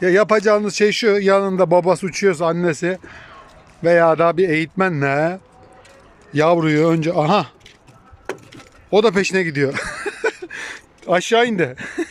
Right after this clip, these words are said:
<laughs> Vallahi süper. Tamam, kısa bir zamanda uçuş videosuna hazır olalım. Bence biz bu işi dozunda bırakalım. Aşağıda sıkıştırırsak,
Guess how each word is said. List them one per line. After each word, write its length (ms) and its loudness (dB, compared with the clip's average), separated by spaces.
<laughs> 800 -18
Vallahi 520 2
süper. 480 -6
Tamam, 320 0
kısa 260 -2
bir 60 -4
zamanda 600 -2
uçuş 340 -8
videosuna 440 -2
hazır 200 0
olalım. 480 0
Bence 380 0
biz 280 -4
bu 80 2
işi 260 -4
dozunda 380 0
bırakalım. 560 0
Aşağıda 420 -2
sıkıştırırsak, 680 -4